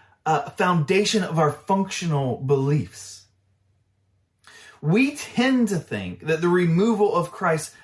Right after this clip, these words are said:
blessing is, that suffering is the removal of Christ's blessing.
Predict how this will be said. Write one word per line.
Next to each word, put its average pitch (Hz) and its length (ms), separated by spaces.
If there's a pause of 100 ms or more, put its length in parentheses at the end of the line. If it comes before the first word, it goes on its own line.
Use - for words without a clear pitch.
blessing 147 840 (880)
is, 175 360 (260)
that 175 300
suffering 214 360
is 156 200
the 165 100
removal 170 640
of 151 160
Christ's 135 340
blessing. 139 540